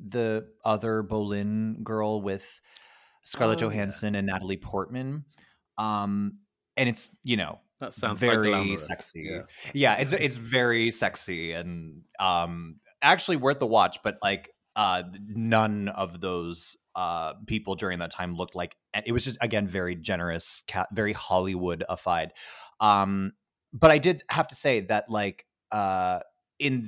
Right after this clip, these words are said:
Speaker 1: this v-, version, watching Anne Boleyn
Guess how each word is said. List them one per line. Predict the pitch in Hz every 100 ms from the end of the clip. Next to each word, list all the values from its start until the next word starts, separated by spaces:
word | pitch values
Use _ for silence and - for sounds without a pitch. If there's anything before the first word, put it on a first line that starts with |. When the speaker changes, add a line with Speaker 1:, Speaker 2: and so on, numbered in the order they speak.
| 104 101 101
Speaker 1:
this | 143 143 - - _ _ _ _ _ _
v-, | 113 98 113 - 160
version, | 131 180 226 123 107 95 98 104 104
watching | 120 - 123 117
Anne | 120
Boleyn | 113 110 107 107